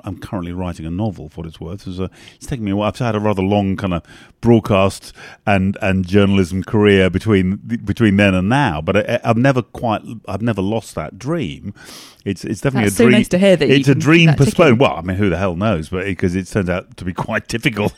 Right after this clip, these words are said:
Speaker 1: <laughs> You start it thinking, "How hard could it be?" And to which the answer is really, qu-, really quite hard. But so I'd assumed that. So this, but then when I started doing journalism, actually, it's something I suddenly realised that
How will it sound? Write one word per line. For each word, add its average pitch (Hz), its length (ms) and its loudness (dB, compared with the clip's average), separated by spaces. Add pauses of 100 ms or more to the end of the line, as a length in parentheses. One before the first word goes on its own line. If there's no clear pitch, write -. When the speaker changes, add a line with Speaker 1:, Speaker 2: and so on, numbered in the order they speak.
Speaker 1:
<laughs> - 20 -12 (1000)
You 107 120 0
start 104 300 2
it 92 80 -4
thinking, 90 320 -6
"How 92 220 -6
hard 92 240 -2
could 85 120 -12
it 87 120 -10
be?" 95 120 0
And 82 220 -6
to - 80 -20
which 92 140 -10
the 95 140 -4
answer 92 260 -6
is 85 160 -10
really, 104 180 -6
qu-, 113 320 -10
really - 220 -10
quite 95 260 -4
hard. 117 380 0 (400)
But 113 280 0 (320)
so - 140 0
I'd 131 140 2
assumed 170 320 -6
that. 120 200 -8
So 156 140 -2
this, 165 320 -6
but - 240 -8
then 208 180 -4
when 269 160 -8
I 285 100 -4 (360)
started 117 380 -12
doing 156 260 -6
journalism, 78 480 -14
actually, 107 460 -10 (320)
it's 120 100 -18
something 156 240 -10
I 120 60 -8
suddenly 151 260 -6
realised 101 480 -6
that - 100 -16